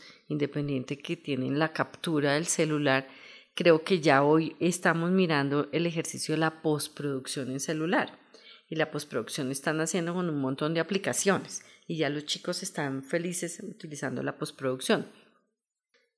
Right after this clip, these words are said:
Pero, pero en ese momento era pensar en cómo te entrabas a un cuarto oscuro,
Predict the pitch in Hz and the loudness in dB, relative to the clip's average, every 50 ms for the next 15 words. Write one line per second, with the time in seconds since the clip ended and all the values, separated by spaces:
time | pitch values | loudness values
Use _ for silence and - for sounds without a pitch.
0 | _ - - 165 151 151 147 143 131 - - - _ _ _ _ - 160 147 151 | _ -4 -2 0 0 2 0 0 -2 -4 -8 -16 _ _ _ _ -2 -2 0 2
1 | 147 147 143 143 - 156 160 170 175 185 170 143 - - 135 135 139 - - 170 | 0 0 0 0 -2 0 0 0 2 2 0 0 -2 -2 -2 -2 -2 -2 -2 -2
2 | 180 180 - 151 139 131 143 156 - _ _ _ _ _ _ _ _ _ _ _ | -2 0 0 0 0 -2 -4 -6 -14 _ _ _ _ _ _ _ _ _ _ _
3 | - - 147 147 147 - - 185 165 170 170 175 - 226 214 214 208 165 139 135 | -10 -6 -4 -4 -4 0 2 2 4 4 4 2 2 0 0 2 2 2 2 2
4 | 139 - 156 165 170 - 170 165 160 - 175 - - - - 165 151 143 156 | 2 0 -2 -2 2 4 2 2 2 0 -6 -6 -4 -2 -2 -2 0 0 -2